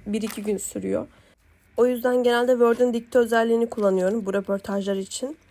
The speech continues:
Ama o da genellikle yanlış çeviriyor. Özellikle yabancı kelimeler olduğunda falan. Diğer, e, uygulamalar ise paralı. Yani premium kullanmak gerekiyor. Ona tabii ki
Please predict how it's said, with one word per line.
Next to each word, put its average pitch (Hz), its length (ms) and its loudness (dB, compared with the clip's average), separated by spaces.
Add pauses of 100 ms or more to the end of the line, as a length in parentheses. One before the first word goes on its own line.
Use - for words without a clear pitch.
(760)
Ama 262 260 4
o 262 60 4
da 262 60 4
genellikle 247 500 0
yanlış 240 360 0
çeviriyor. 196 380 -2
Özellikle 202 300 -2
yabancı 196 320 0
kelimeler 196 340 0
olduğunda 190 460 -2
falan. 190 380 -6 (1040)
Diğer, 247 380 4 (560)
e, 202 240 2 (300)
uygulamalar 226 500 4
ise 226 200 -2
paralı. 202 460 4
Yani 196 220 0
premium 202 400 0
kullanmak 190 540 -6
gerekiyor. 185 400 -4
Ona 208 160 -2
tabii 196 300 -6
ki 226 220 -4